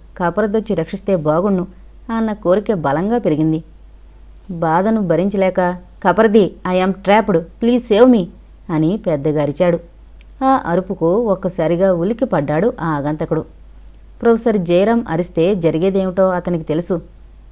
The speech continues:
"నీ ఫ్రెండ్స్ను ఆ ఏనుగు ఎప్పుడో చంపేసి ఉంటుంది,"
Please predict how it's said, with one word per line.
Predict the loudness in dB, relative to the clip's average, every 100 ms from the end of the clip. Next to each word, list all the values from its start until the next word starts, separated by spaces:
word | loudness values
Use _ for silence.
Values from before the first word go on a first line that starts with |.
| -20 -20 -20 -20 -14 -4
"నీ | -2
ఫ్రెండ్స్ను | -2 -2 -4 -2 -2 -2 -4 -4
ఆ | -2
ఏనుగు | 0 0 0
ఎప్పుడో | 0 2 0
చంపేసి | 0 -2 -2 -2
ఉంటుంది," | -2 0 -2